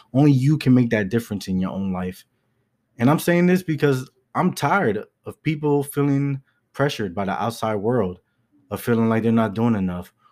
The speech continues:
or because they're being safe that they're wrong, or because they're wearing masks that they're wrong, or because they choose to stay home that they're wrong. I'm tired of people being scared of what's next, you know? Yo, I'm a divorcee.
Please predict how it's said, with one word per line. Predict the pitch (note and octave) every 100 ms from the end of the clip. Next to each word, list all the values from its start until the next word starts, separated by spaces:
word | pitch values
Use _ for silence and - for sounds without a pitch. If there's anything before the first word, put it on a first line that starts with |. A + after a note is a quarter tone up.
| -
or | G2
because | G#2 A#2
they're | A2
being | F#2+ A2
safe | G2 - A2+ G#2
that | G2 F#2+
they're | G2+
wrong, | F#2+ G#2 G2
or | F#2
because | F2+ F#2+ G#2 G2+ F#2+ - -
they're | A2 A2
wearing | A2 G2+ G2
masks | G#2 G#2 -
that | F#2+
they're | F#2+
wrong, | F#2+ F#2+ F#2+
or | F#2
because | F#2 F#2 G2 F#2+ F#2+ - - -
they |
choose | G#2 - A2
to | G#2
stay | - G2+
home | F#2+ B2 C#3
that | F#2 -
they're | F2
wrong. | F#2 F2+ F2+ - _ _ _ _ _ _ _ -
I'm | G#2+
tired | A#2 A#2+
of | A#2+
people | B2 A#2 A#2+ A#2+ A2+ - _ _ _ _ _ -
being | A#2 A#2
scared | - A#2+ A#2+
of | G#2+ F#2+
what's | A2 -
next, | G#2+ F#2+ - - _ _
you | G2
know? | A2 B2+ C3+ _ _ _ _ -
Yo, | C#3+
I'm | D#3 G#3
a |
divorcee. | C3+ A#2 B2 A#2+ - E3+ A2+